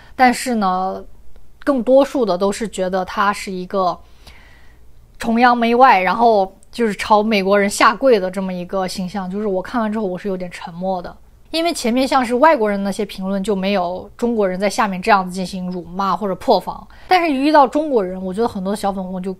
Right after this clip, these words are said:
就，就是控制不住了啊，就整个人。说白了，就还是对待别人的时候唯唯诺诺，遇到自己人就重拳出击。我现在其实看到是他们这个做法是，呃，差不多心如止水，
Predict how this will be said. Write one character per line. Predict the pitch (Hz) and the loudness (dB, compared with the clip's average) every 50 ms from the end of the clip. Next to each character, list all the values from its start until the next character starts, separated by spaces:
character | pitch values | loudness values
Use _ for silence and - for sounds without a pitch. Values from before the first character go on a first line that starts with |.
| - - | -12 -12
就， | - 214 | -10 -10
就 | 202 208 208 208 | -8 -6 -6 -6
是 | 208 - | -8 -8
控 | - - 277 233 | -6 -4 -2 -2
制 | 202 | -2
不 | 190 180 196 | -2 -4 -2
住 | 208 277 269 214 | 0 4 4 4
了 | 170 | 4
啊， | - - - - 175 | 2 0 -2 -6 -6
就 | 180 185 180 175 | -8 -10 -10 -10
整 | 180 - 180 170 | -10 -10 -10 -8
个 | 175 175 | -8 -8
人。 | 175 165 160 165 - - - - - - | -8 -8 -8 -12 -14 -18 -18 -20 -18 -8
说 | - - 403 370 | 0 4 4 8
白 | 302 254 247 285 | 8 8 8 8
了， | 302 | 6
就 | 294 285 262 | 4 0 0
还 | - 214 214 233 | 0 0 0 0
是 | - - 269 247 220 196 190 - - - - - - - - - | -2 -2 0 0 0 0 -2 -6 -12 -16 -16 -18 -18 -12 -2 2
对 | 320 320 | 2 6
待 | 285 285 254 | 6 6 6
别 | 202 - 208 190 202 | 4 2 0 0 2
人 | 233 254 254 | 2 2 0
的 | 240 | -2
时 | - - | -2 -2
候 | 202 185 | -2 0
唯 | 185 190 202 | 2 2 4
唯 | 214 190 180 | 4 2 2
诺 | 185 196 196 | 0 -2 -2
诺， | 190 190 190 190 | 0 0 0 0
遇 | 220 254 269 | 2 4 6
到 | 269 269 262 254 | 6 8 6 4
自 | 254 294 269 208 | 2 -2 -6 -4
己 | 185 175 | -4 -6
人 | 175 180 185 190 | -6 -8 -6 -4
就 | 196 190 | -4 -4
重 | - 220 202 180 | -4 -4 -4 -4
拳 | - 175 175 175 | -6 -8 -12 -12
出 | - - 190 | -12 -14 -14
击。 | 170 - 190 190 185 196 | -14 -12 -10 -8 -8 -6
我 | 196 196 196 196 | -6 -4 -4 -4
现 | 185 - 339 359 370 | -2 -2 -2 2 2
在 | 370 359 | 2 2
其 | - - - 269 | 2 -2 -8 -8
实 | 294 302 | -8 -6
看 | - - 381 349 | -2 0 0 0
到 | 302 233 196 202 | 2 0 0 -2
是 | - - - 285 233 - - - - - - - - - - - - - - - - - - - | -4 -4 -2 0 0 -2 -2 -8 -20 -20 -20 -20 -20 -20 -20 -20 -20 -20 -20 -20 -20 -20 -6 0
他 | - 349 | 0 0
们 | 339 320 | 0 0
这 | 285 330 | -2 0
个 | 269 240 | 0 -2
做 | 233 - - 381 359 269 | -2 0 4 6 6 6
法 | 233 - - 175 151 - | 6 4 0 -2 -2 -4
是， | - - - 277 254 220 - - - - | -8 -8 -6 -6 -6 -6 -8 -14 -14 -8
呃， | 254 233 208 208 202 | -4 0 0 0 0
差 | 202 - - 294 | 0 0 0 0
不 | 254 240 | 2 2
多 | 269 269 | 0 0
心 | - - 320 330 | 0 -2 -4 -4
如 | 311 262 247 240 | -2 -2 -4 -4
止 | - - 196 | -6 -6 -8
水， | 202 - 190 165 - - | -8 -8 -8 -10 -12 -14